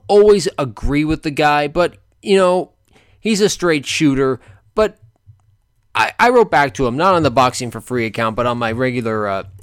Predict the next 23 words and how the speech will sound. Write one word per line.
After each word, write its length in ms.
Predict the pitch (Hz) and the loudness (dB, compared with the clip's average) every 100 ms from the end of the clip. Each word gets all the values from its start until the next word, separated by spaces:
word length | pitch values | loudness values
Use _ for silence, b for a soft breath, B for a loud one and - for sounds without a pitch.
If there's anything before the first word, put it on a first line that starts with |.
| - | -8
Schweitzerman 600 | - 127 117 120 110 98 | -2 -2 -2 -4 -6 -6
account. 300 | 98 107 104 B B - | -8 -8 -10 B B -10
I 220 | 196 220 | -4 -2
just 260 | 196 185 - | 0 -2 -2
wrote, 320 | 151 117 117 - - - | 0 0 -4 -10 -14 -10
and 300 | 220 - - | -8 -6 -2
'cause 140 | 254 | 2
I 140 | 277 254 | 2 2
kind 240 | 302 262 | 2 0
of 100 | 175 | -2
agree 340 | 131 139 151 | -2 -2 0
with 200 | 135 123 | 0 -2
him 220 | 110 104 107 | -4 -8 -2
to 140 | 143 | 0
a 60 | 117 | 0
point 320 | 175 147 117 | -2 -2 -2
that, 140 | 113 | -6
like, 160 | 123 120 B B | -6 -10 B B
yeah, 420 | 160 233 359 - 107 | -2 0 0 -2 -6
Berto 500 | 117 190 175 160 139 | 0 2 2 0 0
should 200 | - 143 | 0 0
want 360 | 127 135 117 110 | 0 0 -2 -4
this. 400 | 101 - - | -10 -10 -12